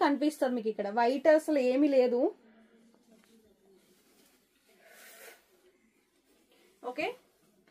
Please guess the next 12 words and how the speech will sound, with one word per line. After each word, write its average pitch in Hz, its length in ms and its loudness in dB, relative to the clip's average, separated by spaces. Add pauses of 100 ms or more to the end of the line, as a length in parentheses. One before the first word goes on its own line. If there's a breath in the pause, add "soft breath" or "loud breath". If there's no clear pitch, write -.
(720)
sarees 302 420 -2
నచ్చితే 311 380 -4 (300)
చూసుకోండి 302 460 -4 (100)
త్వరగా. 269 340 -4 (540 soft breath)
ఓకేనా? 285 320 -4
ఇవన్నీ 294 340 -2
కూడా 320 140 0 (140)
offer 294 260 -4
price 269 320 -2
లో 294 60 0 (100)
ఉన్నాయి. 277 240 -6 (160)
Price 285 260 -2